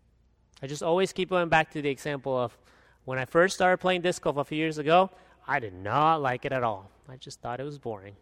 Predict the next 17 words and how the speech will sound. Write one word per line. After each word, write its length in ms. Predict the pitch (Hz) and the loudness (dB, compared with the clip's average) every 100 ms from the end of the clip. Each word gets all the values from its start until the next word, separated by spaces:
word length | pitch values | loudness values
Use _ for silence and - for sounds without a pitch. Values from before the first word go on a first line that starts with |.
| _ _ _ _ _ _ _ _ _ _ _ _ | _ _ _ _ _ _ _ _ _ _ _ _
And 160 | 127 135 | -8 0
now 280 | 147 214 | 4 6
it 160 | 247 190 | 6 6
doesn't 280 | 247 247 233 | 4 4 2
take 180 | 240 233 | 2 4
that 120 | 226 | 4
much 220 | 233 - | 4 2
for 80 | 185 | 0
you 100 | 196 | 0
to 100 | 208 | 0
convince 380 | 214 214 233 190 | 0 2 2 2
me 80 | |
to 100 | 143 | -2
go 140 | 143 165 | 2 2
play 240 | 214 220 | 2 2
with 180 | 170 120 | 2 -4
you. 140 | 101 | -10